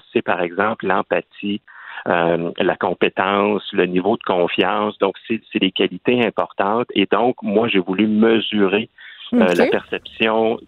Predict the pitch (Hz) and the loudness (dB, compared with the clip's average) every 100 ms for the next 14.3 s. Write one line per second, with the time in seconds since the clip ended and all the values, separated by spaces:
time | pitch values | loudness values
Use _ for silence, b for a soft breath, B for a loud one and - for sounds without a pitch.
0 | - 123 - 107 92 - 101 110 127 - | -2 0 2 2 2 0 0 2 0 -2
1 | 123 120 123 120 107 95 87 - 95 117 | -2 0 0 0 0 0 -2 -2 -2 -2
2 | - 110 104 95 113 113 92 107 - 87 | -2 -4 -2 -2 -2 -2 -6 -10 -8 -8
3 | - - - - - 190 214 196 196 196 | -10 -12 -10 -10 -4 2 2 2 0 0
4 | 214 208 202 190 175 - 233 - 269 190 | 0 0 0 0 -2 -2 -2 0 0 2
5 | 175 190 196 175 170 175 175 190 226 175 | 2 2 2 2 0 2 2 4 2 2
6 | 202 185 190 269 269 170 - 170 - 175 | 0 0 0 0 2 0 0 -4 -4 -2
7 | 214 - _ _ _ _ _ _ _ _ | -2 -4 _ _ _ _ _ _ _ _
8 | - 95 110 107 120 117 - 131 117 104 | -8 -2 0 0 0 -2 -2 -2 0 2
9 | 104 - - 107 101 98 127 120 107 101 | 0 -2 -4 -2 0 0 2 2 2 0
10 | 101 117 139 - 95 90 87 104 90 - | -4 -2 0 0 2 2 2 0 0 0
11 | 120 - - 101 95 92 - 92 92 95 | -2 -2 -2 0 2 0 0 0 0 -2
12 | 95 95 110 117 104 98 95 - 98 104 | -4 0 0 0 -4 -4 -4 -2 -2 0
13 | 92 - 107 117 120 - - - 98 101 | -2 0 -2 0 -2 -4 -10 -6 -2 0
14 | 101 107 | 2 0